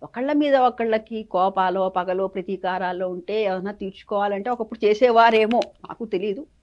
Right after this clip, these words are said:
అనుకుంటున్నానే, చేసేవారేమో. ఈ అమావాస్య రోజు అసలు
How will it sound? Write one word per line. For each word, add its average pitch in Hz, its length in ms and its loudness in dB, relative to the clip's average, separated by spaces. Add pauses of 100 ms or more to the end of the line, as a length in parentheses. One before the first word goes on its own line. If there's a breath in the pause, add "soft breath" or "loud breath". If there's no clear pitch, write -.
(100)
అనుకుంటున్నానే, 175 560 -8 (920 soft breath)
చేసేవారేమో. 185 720 -4 (960)
ఈ - 40 -12
అమావాస్య 262 600 -6
రోజు 202 240 -8
అసలు 208 580 -14